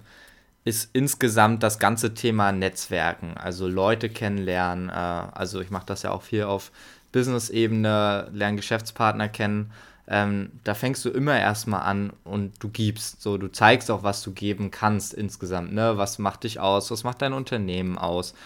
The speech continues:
was gibt's für Berührungspunkte, wie kannst du dem anderen mal helfen,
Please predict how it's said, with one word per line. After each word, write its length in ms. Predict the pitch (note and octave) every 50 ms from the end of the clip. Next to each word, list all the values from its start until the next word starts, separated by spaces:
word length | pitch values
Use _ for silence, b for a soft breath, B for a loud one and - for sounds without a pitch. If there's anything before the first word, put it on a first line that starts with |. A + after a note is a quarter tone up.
| B B B B
was 180 | - B2 B2 -
gibt's 180 | - C3+ - -
für 140 | - E3+
Berührungspunkte, 1200 | C#3+ B2+ A#2+ A#2+ A2+ A2 G#2+ A2 A2 A2 A2 A2 - A2 G#2 G#2+ G#2+ G#2 A2+ G#2+ G#2 G#2 G#2 G#2
wie 120 | A#2+ B2+
kannst 280 | - - C3+ C3 C3 -
du 60 | -
dem 180 | B2 A#2+ A#2 -
anderen 320 | G#2 A2+ B2 B2 A#2+ A#2+
mal 120 | B2 A#2 G#2
helfen, 540 | F#2+ F#2+ F#2 G2 G2 - - G#2+ G2+ G2+